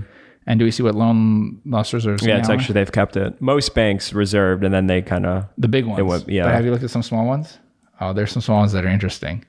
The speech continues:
Speaker 1: So some took a huge reserve for covid and then did not release it.
Speaker 2: Mm.
Speaker 1: So, like, there was one bank, of, you know, I won't say the name of it and stuff, but let's say it's a three hundred million dollar bank,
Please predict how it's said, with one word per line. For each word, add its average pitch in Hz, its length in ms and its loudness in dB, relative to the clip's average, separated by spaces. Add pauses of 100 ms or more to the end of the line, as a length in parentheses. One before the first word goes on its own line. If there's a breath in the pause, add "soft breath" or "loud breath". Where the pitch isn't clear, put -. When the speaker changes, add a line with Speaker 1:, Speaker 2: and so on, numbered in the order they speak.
(300 loud breath)
Speaker 1:
So - 120 -4
some 131 240 2
took 113 180 4
a 104 60 4
huge 131 480 2
reserve 107 360 0
for 98 120 -6
covid 90 580 -6 (400 soft breath)
and 98 180 4
then 104 160 6
did 92 140 0
not 92 260 -4
release 87 300 -10
it. - 160 -20 (160)
Speaker 2:
Mm. 98 220 0 (200)
Speaker 1:
So, 113 220 -2
like, 101 300 -2
there 113 120 0
was 113 140 -2
one 117 160 0
bank, 107 260 0
of, 90 220 -6
you 90 220 -4
know, 98 120 0
I 87 220 -2
won't 82 120 -6
say 73 140 -4
the 78 80 -6
name 76 140 -6
of 80 80 -6
it 85 60 -6
and 95 60 -6
stuff, 90 160 -4
but 120 120 2
let's 131 120 2
say 113 80 6
it's 107 120 -2
a - 40 -8
three 107 160 0
hundred 98 180 0
million 90 300 -2
dollar 90 200 -2
bank, 101 300 -2